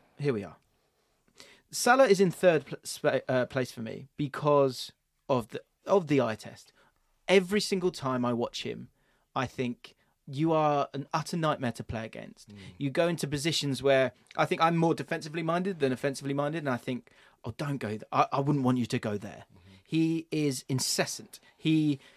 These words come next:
Speaker 1: touches the ball everywhere. He plays in every position.
Speaker 2: Mm-hmm.
Speaker 1: His intellect and the positions that he gets into, you know, recent examples include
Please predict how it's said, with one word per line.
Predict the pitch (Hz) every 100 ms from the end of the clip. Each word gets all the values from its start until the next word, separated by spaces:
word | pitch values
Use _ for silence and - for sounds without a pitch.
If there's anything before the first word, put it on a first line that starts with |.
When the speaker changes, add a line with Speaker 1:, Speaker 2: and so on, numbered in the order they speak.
| _ _ _ - - 143 _ -
Speaker 1:
touches | - - 160
the | 151
ball | 165 156 -
everywhere. | 160 143 135 123
He | 110 165
plays | - - 170 196 156
in | 151 -
every | 160 143 143
position. | 135 131 139 151 - 107 - - -
Speaker 2:
Mm-hmm. | 151
Speaker 1:
His | 123 196
intellect | 220 226 160 139 -
and | 143
the | 143
positions | 156 139 196 196
that | 165
he | 143
gets | 123 - -
into, | 196 - 127 113 - _ _
you | -
know, | 147 139
recent | 143 170 160
examples | 135 170 143 135
include | 135 127 156 160 139 117